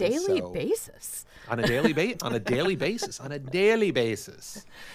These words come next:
Speaker 1: Yeah.
Speaker 2: You know, so to be relevant for, I'd say ninety-five percent of voice actors coming into the industry, to be relevant is to be on a pay-to-play site. Is that the only thing they should be doing? No.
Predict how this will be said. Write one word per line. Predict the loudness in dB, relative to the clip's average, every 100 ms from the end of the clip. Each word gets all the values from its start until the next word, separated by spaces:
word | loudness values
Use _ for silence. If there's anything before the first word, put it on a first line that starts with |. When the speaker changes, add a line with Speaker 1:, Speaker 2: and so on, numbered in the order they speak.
| -10
Speaker 1:
Yeah. | 0 2 6
Speaker 2:
You | 6
know, | 8 8 6 0 -2
so | 0 6 6 6 2 -6 -16 -20 -6
to | -4
be | -2 0
relevant | 2 2 4 4 2 -2 -2 -8 -18 _ -20
for, | 0 6 6 6 2 -10 _
I'd | 2 2 0
say | 2 2 0 -6
ninety-five | -6 0 2 2 2 0 -2 2 2 0
percent | -4 -4 -2 -2 0
of | -2 0
voice | 0 0 2 0
actors | 0 -2 -6
coming | -4 -4 -2
into | -2 -2
the | -2
industry, | -4 -6 -6 -6
to | -4 -4
be | -2 0
relevant | 2 2 2 -2 -4
is | -6
to | -6
be | -4 -2
on | 0 -2
a |
pay-to-play | -6 -10 -10 -14
site. | -14 -14 -16 -20 _ -14 -4
Is | 2
that | 4
the | 4
only | 4 4
thing | 4
they | 4
should | 2
be | 2
doing? | 2 2 0 -6 _ _ -16 -12
No. | -10